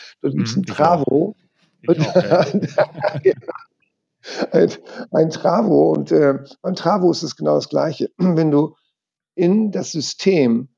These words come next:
Speaker 1: das reinpackst, was, was es braucht, also Grundtonus, dann fährt die Eisenbahn oder die Carrera-Bahn sehr, sehr schön geradeaus um die Kurve rum und manchmal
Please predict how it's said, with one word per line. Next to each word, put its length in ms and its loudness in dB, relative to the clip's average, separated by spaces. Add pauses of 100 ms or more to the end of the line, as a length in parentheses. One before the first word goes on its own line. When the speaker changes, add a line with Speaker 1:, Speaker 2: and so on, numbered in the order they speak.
(200)
Speaker 1:
das 300 -2
reinpackst, 640 0
was, 460 -2
was 220 -2
es 160 -6
braucht, 540 2
also 200 0
Grundtonus, 840 -2
dann 140 -6
fährt 280 -4
die 80 -4
Eisenbahn 640 0
oder 100 0
die 120 -6
Carrera-Bahn 840 -4 (520)
sehr, 260 4
sehr 180 2
schön 580 4
geradeaus 600 0
um 180 0
die 160 -2
Kurve 440 0
rum 440 0
und 240 -2
manchmal 480 0